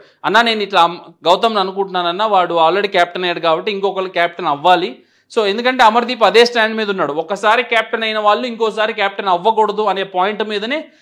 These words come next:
నిన్న అదే పాయింట్ డిస్కస్ చేశాడు ఆ శివాజీతో. శివాజీ కూడా దానికి ఓకే అన్నాడు. So ఇట్లా సెలక్షన్ ఉంటుందేమో అని చెప్పి, వీళ్ళ ఎంపిక ఉంటుందేమో అని చెప్పి. But తర్వాత వచ్చేసి గేమ్ ఆడారు, ఆ గేమ్లో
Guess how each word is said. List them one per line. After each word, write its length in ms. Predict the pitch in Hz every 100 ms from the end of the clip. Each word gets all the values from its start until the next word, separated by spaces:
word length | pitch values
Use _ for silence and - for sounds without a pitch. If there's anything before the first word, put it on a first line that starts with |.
| _ 202
నిన్న 200 | 233 247
అదే 260 | 214 247
పాయింట్ 420 | 254 240 233 240
డిస్కస్ 400 | 208 202 233 202
చేశాడు 300 | 202 196 185
ఆ 120 | 160 151
శివాజీతో. 580 | 165 185 202 190 156 131 - _ -
శివాజీ 380 | 254 269 269
కూడా 160 | 277 285
దానికి 260 | 269 262 226
ఓకే 220 | 226 240
అన్నాడు. 340 | 170 151 127
So 160 | 170 269
ఇట్లా 280 | 247 262 190 -
సెలక్షన్ 420 | 170 214 247 302 247
ఉంటుందేమో 440 | 226 240 233 214
అని 80 | 196
చెప్పి, 320 | 143 120 139
వీళ్ళ 200 | 165 233
ఎంపిక 360 | 226 214 214 233
ఉంటుందేమో 440 | 233 208 208 208
అని 120 | 202 180
చెప్పి. 280 | 147 131 _ _ _
But 160 | 247 240
తర్వాత 440 | 240 226 262 269
వచ్చేసి 360 | 262 262 254 269
గేమ్ 300 | 190 214 240
ఆడారు, 360 | 233 220 214 226
ఆ 120 | 208
గేమ్లో 640 | 180 190 214 220 220 214